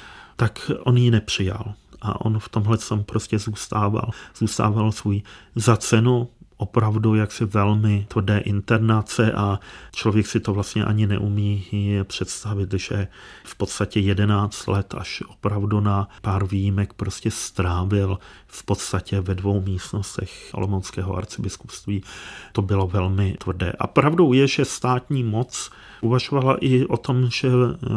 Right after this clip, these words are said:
jaksi arcibiskupa Matochu zatkne a oficiálně ho uvězní. Ale vždycky se objevovalo, že ten dopad toho procesu by byl nepříznivý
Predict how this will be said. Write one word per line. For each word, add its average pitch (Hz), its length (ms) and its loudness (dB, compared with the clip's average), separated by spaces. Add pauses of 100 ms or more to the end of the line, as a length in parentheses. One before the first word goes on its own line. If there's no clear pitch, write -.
(160)
jaksi 123 420 -2 (480)
arcibiskupa - 680 -2
Matochu 127 760 0 (320)
zatkne 120 520 2
a 131 180 4
oficiálně 131 840 0
ho 139 160 2
uvězní. 123 580 4 (240)
Ale 113 580 2 (400)
vždycky 113 460 -2
se 143 220 0
objevovalo, 127 760 2
že 131 300 0
ten 123 360 -2
dopad 123 400 2
toho 117 220 -2
procesu 120 840 -2
by 131 160 -2
byl 123 240 0
nepříznivý 110 1120 0